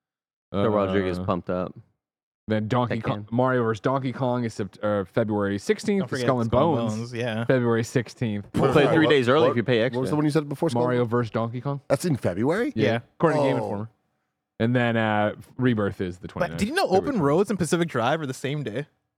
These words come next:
Speaker 3: February twenty-second? This is a wild, that's a, that's a wild release month and a random release day right there. The two game, two indie games about driving.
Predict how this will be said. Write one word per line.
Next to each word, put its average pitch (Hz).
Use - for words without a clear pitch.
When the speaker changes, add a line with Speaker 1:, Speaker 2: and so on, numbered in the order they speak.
Speaker 3:
February 156
twenty-second? 156
This -
is -
a 165
wild, 156
that's 277
a, 170
that's 226
a -
wild 180
release 156
month 220
and 160
a 147
random 160
release 151
day 139
right 120
there. 117
The 143
two 190
game, 180
two 214
indie 170
games 190
about 131
driving. 160